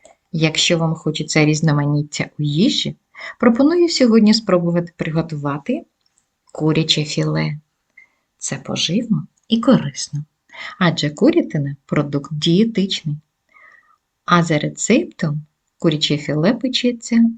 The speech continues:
у духовці. І забудьте про традиційні відбивні. Побудьте трішки гурманом. Зацікавили? Тоді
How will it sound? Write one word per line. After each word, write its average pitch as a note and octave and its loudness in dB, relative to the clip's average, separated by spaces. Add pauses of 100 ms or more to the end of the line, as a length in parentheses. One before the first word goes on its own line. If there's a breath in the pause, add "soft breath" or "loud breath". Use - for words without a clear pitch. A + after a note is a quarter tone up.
у F4 2
духовці. D3 -4 (840 loud breath)
І A#3+ 8
забудьте A3+ 8
про E3 0 (340)
традиційні A#3+ 4
відбивні. D#3 2 (760)
Побудьте B3 2
трішки D#3 -6
гурманом. E3 2 (320)
Зацікавили? F3 2 (840)
Тоді D#3 0